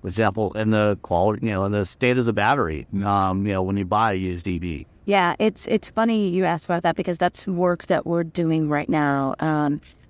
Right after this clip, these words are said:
Speaker 2: uh, trying to make sure that we are helping. O-, one of the positions that we play in the industry is helping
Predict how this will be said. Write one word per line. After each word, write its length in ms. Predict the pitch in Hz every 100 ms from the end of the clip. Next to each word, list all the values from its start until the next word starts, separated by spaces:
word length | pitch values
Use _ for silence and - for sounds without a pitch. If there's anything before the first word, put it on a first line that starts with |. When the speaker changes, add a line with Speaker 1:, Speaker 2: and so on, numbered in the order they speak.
| -
Speaker 2:
uh, 300 | 165 160 156 -
trying 320 | - 214 202
to 100 | 202
make 200 | 185 175
sure 240 | - 180
that 240 | 170 160 -
we 400 | 185 220 226 226 -
are 160 | 165
helping. 440 | 156 180 170 170 156 - -
O-, 100 | 220
one 220 | 240 247
of 80 | 262
the 60 |
positions 520 | 214 196 190 - 185
that 220 | - 165 170
we 180 | 180
play 280 | 180 - 180
in 100 | 165
the 100 | 160
industry 460 | 175 175 - 170 160
is 180 | 165 -
helping 640 | - 185 180 190 175 160